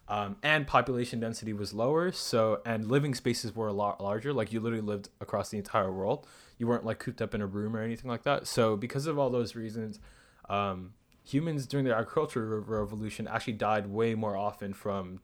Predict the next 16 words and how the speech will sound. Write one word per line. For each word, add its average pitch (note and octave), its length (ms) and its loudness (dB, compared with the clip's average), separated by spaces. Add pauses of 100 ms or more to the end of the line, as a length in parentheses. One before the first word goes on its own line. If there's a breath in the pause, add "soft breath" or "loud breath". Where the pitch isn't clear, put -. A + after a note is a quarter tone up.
(140)
things G#2+ 200 -4
like G#2 140 -4
diseases F#2+ 560 -6
and, F#2+ 200 -10 (440 soft breath)
uh, F#2+ 180 -2
infections F#2+ 640 -2
and F2+ 120 -8
that F2 140 -6
sort F#2+ 180 -8
of F2 80 -10
thing. - 240 -16 (400 loud breath)
Uh, G2+ 160 2
the A#2+ 120 4
other F#3 80 8
thing F#3 140 4
is A#2+ 220 2